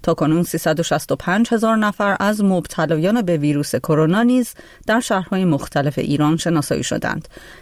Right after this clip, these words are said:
در چند هفتهٔ اخیر آمار قربانیان سه رقمی بوده و هر روز بیش از دو هزار نفر از مبتلایان هم شناسایی شدند.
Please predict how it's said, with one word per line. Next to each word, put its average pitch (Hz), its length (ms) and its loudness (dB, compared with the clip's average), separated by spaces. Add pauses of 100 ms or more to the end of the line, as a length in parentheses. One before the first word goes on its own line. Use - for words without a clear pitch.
در 196 160 2
چند 185 260 0
هفتهٔ 185 420 2
اخیر 196 520 0
آمار 160 400 2
قربانیان 156 680 2
سه - 260 -2
رقمی 165 440 0
بوده 180 380 0 (300)
و 196 60 0
هر 208 160 0
روز 220 260 0
بیش 202 180 -2
از 180 220 0
دو 226 140 2
هزار 202 360 0
نفر 165 260 -2
از 160 200 0
مبتلایان 151 720 0
هم 156 200 0
شناسایی 147 500 -2
شدند. - 440 -6